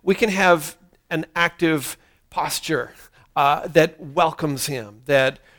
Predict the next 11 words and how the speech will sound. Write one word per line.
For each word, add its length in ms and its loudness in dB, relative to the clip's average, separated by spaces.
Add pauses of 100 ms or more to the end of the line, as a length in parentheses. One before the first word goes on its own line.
receives 600 -2
him, 380 -12
that, 340 0 (320)
uh, 400 -8 (320)
that 460 0
invites 720 0
his 500 4
work 580 0
in 500 -6 (120)
our 240 -2
lives. 640 -6